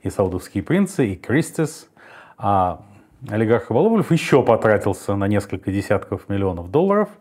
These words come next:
чтобы спастись от репутации лоха. Опять же, точно не знаем, так или нет,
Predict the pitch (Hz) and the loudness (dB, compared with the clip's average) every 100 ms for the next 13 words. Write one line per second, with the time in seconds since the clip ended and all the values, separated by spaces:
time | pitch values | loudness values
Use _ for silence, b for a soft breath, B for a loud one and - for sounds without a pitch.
0 | B B B B - - 123 143 143 127 | B B B B -10 -2 0 2 2 0
1 | - _ _ - - 120 - - 139 - | -6 _ _ -10 0 0 0 0 0 0
2 | - 117 113 - B B B 107 - 98 | -2 -2 -2 -12 B B B -2 0 2
3 | 110 - 107 101 101 104 - 82 - _ | 2 2 -2 0 2 0 -2 -10 -10 _
4 | _ _ _ _ - 113 110 92 82 - | _ _ _ _ -8 0 0 0 -4 -2
5 | 104 - 101 104 92 98 85 90 - 98 | -2 0 -2 0 0 -2 -2 -6 -6 -2
6 | 180 226 | -2 -2